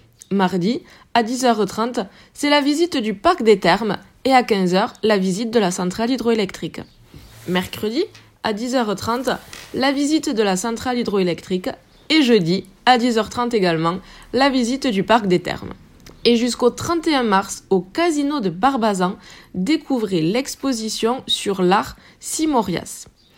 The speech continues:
Pour retrouver toutes ces informations, rendez-vous sur notre site internet pyrénées trente et un point com dans la rubrique Agenda ou sur les réseaux sociaux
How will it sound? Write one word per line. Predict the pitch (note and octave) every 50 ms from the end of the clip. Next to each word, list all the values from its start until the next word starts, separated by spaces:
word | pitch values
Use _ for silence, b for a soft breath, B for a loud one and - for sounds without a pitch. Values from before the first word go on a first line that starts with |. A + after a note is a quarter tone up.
| b b b b b b b
Pour | - A3 A3
retrouver | C#4+ E4+ - - F4 D#4 F4+ F4+ F4+ -
toutes | - - G4+ - G#4
ces | G4 - D#4+ C#4+ C4
informations, | C4+ C4 C4 C4+ C#4 C4+ C4+ B3 A3 A3+ - - F#3 F3+ - - b b b b b
rendez-vous | - A#3 A#3 B3+ C#4 D4+ D4 E4+ F#4+
sur | F4+ - C#4 A3+
notre | A3+ G#3+ G#3 - - A3+
site | G3 - D4 C4+ -
internet | B3+ A#3 F#3+ G3 F#3+ F#3+ F3+ E3 E3 F3 - - _ _ _ _
pyrénées | - B3+ B3 A3+ B3 A#3 A#3+ B3 A#3+
trente | - - G#3+ G#3+ G3+ G3+
et | G3+
un | G3+ G#3
point | G3 F#3 F3+ E3+ E3
com | D#3+ - F#3+ F3 E3 F#3 F#3+ B B B B B B
dans | B G#3+ A3
la | A3 A3+ A3+ A3+
rubrique | G#3+ A3+ G3 G3 - A#3 G3 - G3+ G3 - -
Agenda | - D#4 D4+ C4+ A#3 G3+ F3+ D#3+ D#3+ - - b b b b b b b b _
ou | - F4 G4
sur | G4+ G4 - B3 A3
les | G3 F#3+ F3
réseaux | F#3+ G3+ G#3 A#3+ B3+
sociaux | - - F#3+ F3+ F3+ - F3 F3+ -